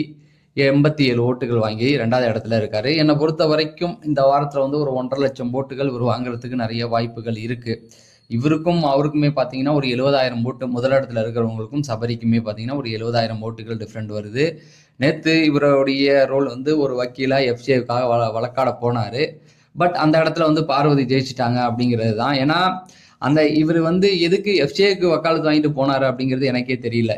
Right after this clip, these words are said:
ஏன்னா எஃப் சி ஏ பொறுத்த வரைக்கும் அவன் வந்து ஓவரா ஆட்டிடியூட் எடுத்து காட்டுவான் அப்படிங்கிறது நல்லாவே தெரியும்.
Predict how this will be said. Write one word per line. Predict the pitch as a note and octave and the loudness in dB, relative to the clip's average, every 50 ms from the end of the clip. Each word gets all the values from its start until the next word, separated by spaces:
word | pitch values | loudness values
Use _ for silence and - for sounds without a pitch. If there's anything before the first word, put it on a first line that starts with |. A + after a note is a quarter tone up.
| - G#2+ | -4 -4
ஏன்னா | A#2 B2+ C3+ C#3+ C3+ | -2 0 0 2 0
எஃப் | B2+ B2 A#2+ - | 0 -2 -2 0
சி | F3 | 0
ஏ | F3 E3+ | 0 0
பொறுத்த | C#3+ D3 D3 C#3+ - C#3+ | 0 -2 -4 -2 0 0
வரைக்கும் | C#3 C#3 C#3+ C#3 C3+ D3+ D3+ D3+ | 0 0 0 -2 0 0 0 0
அவன் | C#3+ C3 B2+ B2+ C3+ C3+ C#3 | 0 0 0 0 0 0 2
வந்து | C#3 C#3+ C#3+ D#3+ D#3 | 2 2 2 2 2
ஓவரா | C3+ C3 C#3+ D3 D3+ D3+ D3+ D3+ D3+ C#3 | 4 4 4 4 4 2 2 2 2 2
ஆட்டிடியூட் | C3+ C#3 D3 C3 C3+ C3+ | 0 -2 -4 -4 -4 -6
எடுத்து | C3+ C3 - - - | -6 -6 -10 -6 -2
காட்டுவான் | A#2+ B2 - - C3 C3+ C3+ C3 | 0 0 0 0 -2 -2 0 0
அப்படிங்கிறது | B2 A#2 B2 B2 B2+ B2 A#2+ C3+ B2+ G#2+ | -2 -2 -2 -2 -2 -4 -4 -4 -4 -4
நல்லாவே | A2+ B2 C3 B2+ B2 C3 C3 | -2 0 0 2 2 0 0
தெரியும். | A#2 A2+ A2+ A2 G#2+ G2 A2 B2+ C3 | -2 -2 -4 -4 -4 -6 -6 -8 -8